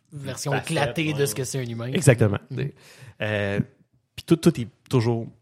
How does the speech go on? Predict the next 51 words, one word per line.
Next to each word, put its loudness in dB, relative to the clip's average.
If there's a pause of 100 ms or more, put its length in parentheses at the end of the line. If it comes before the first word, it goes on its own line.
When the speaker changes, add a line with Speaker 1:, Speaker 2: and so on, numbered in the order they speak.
Speaker 3:
poussé 0
à 2
l'extrême, -6
là. -2
Fait -4
que -20
déjà, -2
déjà 4
là, 6
ça, 0
ça 2
a 6
été, 0
ça 0
a 4
été 0
un 0
frein -4
au 0
début, -6
là, -2
pour -4
moi, 0
de, 0
de, -2
d'amener, 0
tu -4
sais, -2
ça -6
sur -2
une 0
table 0
de 2
jeu 2
puis -10
de -20
faire -4
une -4
game -6
de -2
Mechanical -2
Dream. -4
C'est -4
qu'il -2
faut -2
que 2
je -4
vous -2
parle 2
d'un 4
jeu. 2